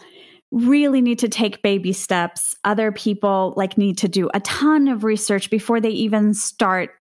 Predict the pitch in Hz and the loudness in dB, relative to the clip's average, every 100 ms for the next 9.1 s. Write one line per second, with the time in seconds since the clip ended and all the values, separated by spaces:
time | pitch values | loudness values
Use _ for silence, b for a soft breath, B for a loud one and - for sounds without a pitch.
0 | _ 185 190 180 - 180 165 160 - 175 | _ -2 0 -2 -4 -2 0 0 -2 -4
1 | 165 165 - 196 185 - - 190 196 - | -2 -4 -2 -4 -4 -6 -10 -8 -6 -4
2 | 202 208 190 - 196 185 175 175 180 175 | 0 0 0 -2 -2 -2 -2 -4 -4 -4
3 | 185 165 165 170 B B B - - 226 | -4 -2 -2 -4 B B B -6 -2 0
4 | - 226 285 311 370 370 320 254 226 233 | 0 2 0 0 -2 0 0 0 0 0
5 | 254 - 226 233 226 233 - 208 202 185 | 0 0 0 0 -2 -4 -2 -2 0 0
6 | 185 - 208 214 240 247 247 - 262 220 | -2 -4 -2 0 0 -2 -2 -2 -2 -2
7 | - - 214 196 214 220 240 254 247 247 | -6 -2 -2 0 2 2 2 0 0 2
8 | 233 226 226 214 214 - 247 233 202 202 | 2 2 2 2 -2 -4 0 0 2 0
9 | 196 | 0